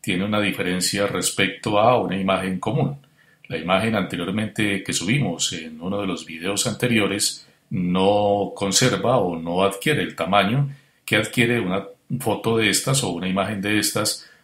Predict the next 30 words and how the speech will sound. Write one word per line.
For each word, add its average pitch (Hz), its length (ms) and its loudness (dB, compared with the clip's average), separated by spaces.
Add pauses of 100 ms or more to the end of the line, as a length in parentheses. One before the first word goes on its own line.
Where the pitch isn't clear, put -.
(120)
al, 123 640 4
eh, 87 440 -4
subirla 131 680 4 (160)
a 90 160 0
través 87 300 -2
de 104 80 2
la 110 80 4
opción 113 360 2
de 107 80 0
imagen 90 400 0
destacada. - 560 -2 (960)
Bien, 143 300 8
una 120 200 4
vez 131 300 6
que - 80 2
estemos 120 420 2
en 98 160 0
el 120 100 0
blog, 120 420 0 (460)
vamos 95 380 2
a 87 320 2
ir 95 140 0
a 104 100 6
una 110 200 2
de 110 60 0
las 113 180 2
páginas, 120 420 2
en 90 100 -4
este 98 200 -4
caso 139 440 2